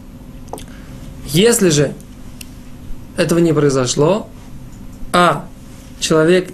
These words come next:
не имел в виду, чтобы он пролежал, предмет мукце, на базе весь, все вот это время, или же в течение этого времени он был снят,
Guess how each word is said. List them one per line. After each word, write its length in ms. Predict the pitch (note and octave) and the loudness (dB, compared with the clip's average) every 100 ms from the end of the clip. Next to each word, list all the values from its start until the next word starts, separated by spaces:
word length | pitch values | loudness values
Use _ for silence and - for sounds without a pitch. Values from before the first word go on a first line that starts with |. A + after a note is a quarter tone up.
| - | 4
не 340 | F3 G#3 A3+ | 6 8 8
имел 300 | A3+ G#3+ F#3 | 6 6 6
в 80 | D3+ | 4
виду, 400 | D#3+ C#3+ D3 B2+ - - - - | 2 4 2 0 -8 -20 -20 -16
чтобы 220 | - - D3 | -4 2 2
он 80 | |
пролежал, 640 | C3 C#3+ C#3+ C#3 D3 C#3 G#2+ - - - - - - - - - - - - - - - - - - | 4 4 4 6 4 4 -2 -12 -16 -16 -16 -16 -16 -16 -16 -16 -16 -16 -16 -16 -16 -16 -16 -16 0
предмет 300 | D3+ D3+ D3+ | 4 6 6
мукце, 500 | D3 - - D3 D3 G#3+ - - - - | 4 2 4 4 2 -6 -12 -16 -16 0
на 160 | D#3 D3 | 4 6
базе 340 | D3+ C#3 C#3+ | 6 6 2
весь, 460 | C#3 D3+ D3+ - - - - - - | 4 4 6 2 -6 -14 -18 -16 -2
все 160 | - | 2
вот 120 | D#3 | 4
это 140 | D3+ D3+ | 4 2
время, 440 | D3 D3+ D3+ G3 - - - - - - - - - - - | 4 6 4 0 -6 -16 -16 -14 -14 -14 -12 -12 -12 -2 6
или 240 | G#3 G3 | 8 8
же 340 | D3+ D#3 D3 - - - - - | 8 4 4 -2 -12 -14 -14 -12
в 60 | - | -2
течение 340 | D3 G3+ G#3 | 2 6 6
этого 200 | F#3 F3 | 6 4
времени 460 | E3+ F#3 F3 D3+ D3+ | 6 6 6 4 2
он 140 | D#3+ D#3 | 0 4
был 160 | E3 | 4
снят, 500 | D3+ D#3+ D3+ E3 F#3+ | 4 4 4 4 0